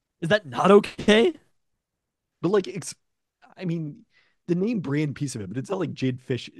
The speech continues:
Speaker 2: You, you seem to think he's coming in with more of a brand than I do. I think you can have a brand without being, you know, your brand can be not having a brand. That was Chris Peterson's brand, basically.
Speaker 1: He has,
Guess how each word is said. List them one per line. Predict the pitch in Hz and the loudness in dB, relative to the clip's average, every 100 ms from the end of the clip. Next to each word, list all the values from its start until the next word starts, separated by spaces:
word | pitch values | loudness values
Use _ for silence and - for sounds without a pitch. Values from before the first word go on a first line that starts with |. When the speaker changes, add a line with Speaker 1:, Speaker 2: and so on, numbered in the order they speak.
| - | -18
Speaker 2:
You, | 147 151 165 165 165 | -10 -10 -10 -14 -8
you | 233 | -6
seem | 196 226 | -2 -2
to | 160 | -2
think | 196 | -4
he's | 131 123 | -6 -8
coming | 127 120 | -6 -6
in | 113 110 | -6 -6
with | 107 | -8
more | 113 113 107 | -6 -4 -4
of | |
a | 98 | -6
brand | 90 107 98 92 90 | -8 -8 -6 -10 -12
than | - | -12
I | 101 190 | -10 -10
do. | 110 | -6
I | 135 | -6
think | 143 202 | -4 -8
you | - 170 | -6 -8
can | 151 | -6
have | 127 120 | -4 -4
a | 113 | -4
brand | 101 117 113 104 | -4 -4 -6 -8
without | 101 104 104 | -8 -8 -8
being, | 95 101 98 95 - _ _ _ _ _ _ _ _ - | -8 -8 -8 -10 -14 _ _ _ _ _ _ _ _ -6
you | 123 | -4
know, | 104 90 - | -4 -6 -6
your | 131 | -2
brand | 139 147 156 139 | 0 0 0 -2
can | 117 | -4
be | 123 123 | -6 -4
not | 110 113 | -4 -6
having | 135 202 277 | -6 -4 -6
a | |
brand. | 208 143 311 233 | -4 -4 -4 -8
That | 113 | -10
was | 107 | -10
Chris | - - | -12 -12
Peterson's | 127 120 - 127 - - | -8 -8 -8 -12 -14 -16
brand, | - 139 262 220 | -8 -6 -6 -8
basically. | - - 254 | -8 -6 -2
Speaker 1:
He | |
has, | 294 175 | -2 -2